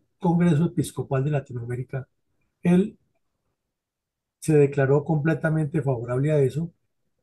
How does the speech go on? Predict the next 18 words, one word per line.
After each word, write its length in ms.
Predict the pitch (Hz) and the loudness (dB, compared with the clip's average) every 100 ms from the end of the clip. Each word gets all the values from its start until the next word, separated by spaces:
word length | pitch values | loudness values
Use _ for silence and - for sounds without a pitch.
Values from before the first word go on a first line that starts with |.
| _ - | _ -6
y 160 | 139 | -4
decía 420 | 131 123 151 143 139 | -2 -2 0 0 0
que 80 | |
la 120 | 131 123 | -2 -2
lucha 240 | 123 151 | -2 0
armada, 440 | 143 139 139 147 156 | 2 2 2 0 -2
lo 100 | 143 | -2
mismo 260 | 214 208 | 0 0
que 100 | 147 | 0
decían 180 | 131 147 | 0 0
los 140 | 165 - | -2 -2
curas 260 | 175 160 | -2 0
de 60 | 135 | -2
la 100 | - | -4
teología 300 | 120 120 139 | -8 -2 -2
de 40 | |
la 60 | 143 | -2
liberación, 420 | 123 110 160 135 | -4 -6 -8 -8